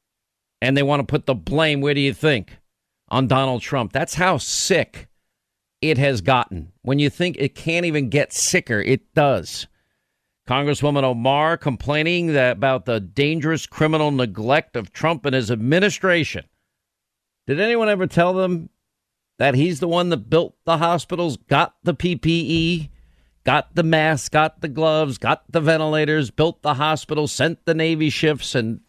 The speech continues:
ships, et cetera? No, I guess not. Couldn't ever give him credit. You know, I, I don't know how I missed this. Um, American Thinker, you, you probably don't know this. Remember I told you there were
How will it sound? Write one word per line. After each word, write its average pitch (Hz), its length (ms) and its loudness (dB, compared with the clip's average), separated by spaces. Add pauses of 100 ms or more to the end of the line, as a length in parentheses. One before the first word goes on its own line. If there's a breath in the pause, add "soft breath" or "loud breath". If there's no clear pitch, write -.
(160)
ships, - 400 -4
et 135 100 -2
cetera? 120 460 0 (1000)
No, 101 160 -2
I 98 100 -2
guess 107 260 -2
not. 92 260 -2 (720)
Couldn't 120 240 2
ever 104 220 0
give 95 140 -2
him 90 80 -2
credit. 113 320 2 (540 soft breath)
You 214 80 -6
know, 202 280 0 (480)
I, 156 200 -2
I 160 100 -2
don't 247 140 0
know 165 180 0
how 180 320 -2
I 170 80 2
missed 143 480 0
this. - 400 -4 (1200)
Um, 147 640 2 (720)
American 180 720 2
Thinker, 170 400 -2
you, 127 360 -4
you 143 380 -8
probably 269 480 2
don't 160 260 -2
know 151 140 2
this. 113 140 0
Remember 247 180 2
I 294 100 4
told 180 280 -4
you 175 80 0
there 147 160 2
were 127 260 0